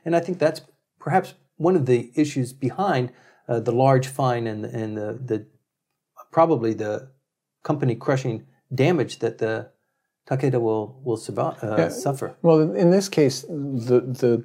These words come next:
Speaker 2: government will not. We're, we're, we're primarily interested in the, in the political issue. And even though big business is behind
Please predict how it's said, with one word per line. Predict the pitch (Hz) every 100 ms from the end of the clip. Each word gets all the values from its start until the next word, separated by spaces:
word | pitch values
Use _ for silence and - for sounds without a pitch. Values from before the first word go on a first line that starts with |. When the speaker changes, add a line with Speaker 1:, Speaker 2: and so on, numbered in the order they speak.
| -
Speaker 2:
government | 196 226 160 101 -
will | 104
not. | 98 101 - _
We're, | 127 156
we're, | 143 151 143 -
we're | 175
primarily | 175 160 139 123 110 - -
interested | 123 107 110 - 98
in | 98
the, | 98
in | -
the | 104
political | 120 113 135 135 110
issue. | - 117 - - - -
And | 147 131 127
even | 170 180 196
though | 180 165
big | 135 156 135
business | 147 143 131
is | 143
behind | - 95 - - 208 180